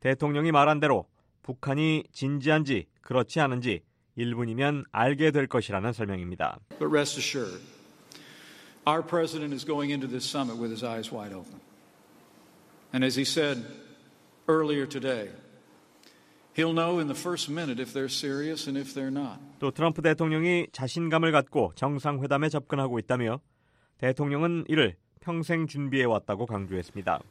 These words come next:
Speaker 2: As President Trump said this week, he approaches this summit with confidence. The truth is, he's been preparing for this his whole life.
Speaker 1: 펜스 부통령은 실패한 정책과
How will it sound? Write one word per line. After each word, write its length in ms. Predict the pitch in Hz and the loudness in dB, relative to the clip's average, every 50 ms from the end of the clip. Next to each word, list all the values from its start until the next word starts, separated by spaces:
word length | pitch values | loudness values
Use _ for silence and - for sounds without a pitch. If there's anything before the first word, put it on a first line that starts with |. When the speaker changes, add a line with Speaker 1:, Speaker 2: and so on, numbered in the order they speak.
| _ _ | _ _
Speaker 2:
As 120 | 127 - - | -12 -10 -4
President 420 | - 156 151 131 151 151 147 - | -2 -2 -2 0 -2 -4 -4 -4
Trump 240 | - 156 147 143 - | -4 -4 -4 -4 -4
said 200 | - 147 139 131 | -4 -6 -6 -6
this 220 | 135 127 - - | -6 -6 -6 -4
week, 260 | 139 135 131 117 127 143 | -4 -4 -4 -4 -2 -2
he 100 | 147 139 | -2 -2
approaches 640 | 135 139 - 175 175 175 170 - 185 175 160 - | -2 -4 -2 -2 -2 -2 -2 -4 -6 -6 -6 -6
this 320 | - 160 160 156 - - - - | -6 -6 -4 -4 -6 -8 -8 -6
summit 420 | - - 160 143 139 139 135 127 - - - - - - - - - - _ _ - | -6 -4 -2 -2 -2 -2 -4 -4 -8 -14 -20 -20 -20 -20 -20 -20 -20 -20 _ _ -8
with 160 | 139 131 - | -8 -6 -2
confidence. 640 | - 139 117 95 - - - 87 - - - - - - - - - _ - _ _ _ _ _ _ _ _ _ _ | -2 -2 -2 -2 -6 -12 -14 -12 -12 -12 -12 -12 -12 -16 -20 -20 -20 _ -20 _ _ _ _ _ _ _ _ _ _
The 60 | - | -12
truth 320 | - - 170 175 170 - | -2 0 0 2 2 0
is, 340 | 151 151 156 160 160 156 - | 0 0 0 0 -2 -4 -4
he's 300 | 151 151 156 151 143 - | -4 -4 -4 -4 -6 -8
been 280 | - 135 143 147 147 135 | -6 -6 -6 -6 -6 -6
preparing 600 | - 143 123 - - 143 139 139 139 139 139 127 | -8 -8 -10 -4 -2 0 0 0 0 -2 -4 -6
for 140 | - 131 123 | -6 -6 -4
this 280 | 127 127 123 - - | -4 -4 -6 -6 -8
his 160 | 120 - - | -8 -8 -8
whole 160 | 113 104 107 107 | -8 -10 -10 -10
life. 420 | 92 78 76 - - - - - - _ _ _ _ _ | -10 -12 -14 -16 -18 -18 -20 -20 -20 _ _ _ _ _
Speaker 1:
펜스 320 | - 175 165 165 156 - 165 | -2 0 0 0 0 0 -2
부통령은 560 | 160 156 - 160 160 175 175 151 110 92 87 - _ _ _ _ _ _ | -2 0 0 0 0 2 0 0 -2 -2 -8 -12 _ _ _ _ _ _
실패한 560 | - - 180 180 160 - 180 180 175 175 165 | -10 -6 -6 -6 -4 0 4 4 4 4 4
정책과 600 | 156 156 151 139 170 151 - - 147 110 90 - | 2 0 0 0 -2 -2 0 2 2 2 2 0